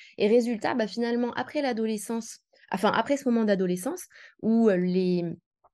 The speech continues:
les enfants, enfin, les, les, les, les jeunes adultes auraient pu se remettre à la couleur parce qu'une fois qu'on est finalement adulte, ok, on a fini la transition, on est, euh, autonome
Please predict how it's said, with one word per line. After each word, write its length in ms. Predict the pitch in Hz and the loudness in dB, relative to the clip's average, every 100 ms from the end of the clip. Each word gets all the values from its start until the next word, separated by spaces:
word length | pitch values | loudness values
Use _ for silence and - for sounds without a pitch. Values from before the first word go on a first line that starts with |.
| _ - | _ 2
les 200 | 190 208 | 4 4
enfants, 340 | 196 - 220 | 0 -2 -6
enfin, 180 | - 190 | -2 0
les, 140 | 180 | 2
les, 220 | 165 165 160 | 2 0 0
les, 160 | 160 | -4
les 160 | 156 160 | -4 0
jeunes 280 | 202 240 226 | 4 6 4
adultes 360 | 220 247 233 | 2 0 -2
auraient 200 | 190 196 | 0 0
pu 220 | 196 349 | -4 -6
se 140 | 359 247 | -4 -4
remettre 420 | 208 208 208 - - | -2 -2 -2 -6 -4
à 80 | 190 | -2
la 100 | 190 | -2
couleur 380 | 185 202 208 | -4 0 0
parce 180 | 202 180 | -2 -8
qu'une 140 | 185 185 | -6 -4
fois 120 | 226 | -4
qu'on 200 | 196 180 | -2 -2
est 80 | 175 | -2
finalement 380 | - 180 185 | -4 0 0
adulte, 480 | 180 180 170 208 185 - - - _ | 0 -2 0 -2 -4 -14 -20 -20 _
ok, 200 | 196 240 | 0 4
on 80 | 220 | 4
a 80 | 185 | 2
fini 260 | 185 202 | 0 0
la 120 | 202 185 | 2 0
transition, 800 | - 185 175 180 - 247 262 269 - _ _ | -4 -6 -6 -8 0 4 4 0 -12 _ _
on 200 | 180 180 | 0 2
est, 220 | 180 175 | 4 2
euh, 120 | 170 165 | 0 0
autonome 640 | 180 185 185 208 240 254 | -4 0 2 4 4 4